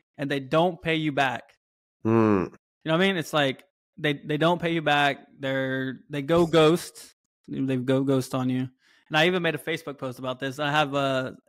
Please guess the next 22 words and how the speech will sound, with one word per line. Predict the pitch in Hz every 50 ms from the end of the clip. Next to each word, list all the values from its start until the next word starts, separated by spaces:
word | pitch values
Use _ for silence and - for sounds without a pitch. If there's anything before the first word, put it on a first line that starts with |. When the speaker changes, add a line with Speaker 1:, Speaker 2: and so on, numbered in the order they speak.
| _ -
Speaker 1:
I've | 151 147 143 135
started | - - 160 165 170 170 156
adding | 139 151 160 160 151 151
new | 151 165
people | 151 170 170 - 160
to | -
my | 160 151 139
network, | 135 143 151 160 175 185 196 190
and | 180 160
I | 151
was | 143 139
literally | 139 151 170 175 - 117
Speaker 2:
Mm-hmm. | 110 123
Speaker 1:
getting | 127 165 165 156 143
called | - - 175 165 160 156 147
out, | 143 147 147 - -
like, | 135 131 123 120 - _ _ _ _ _ _ _ _ -
left | - 156 165 156 -
and | 170 143 139
right. | 139 131 123 120 -
They're | 127 123
like, | 123 123 120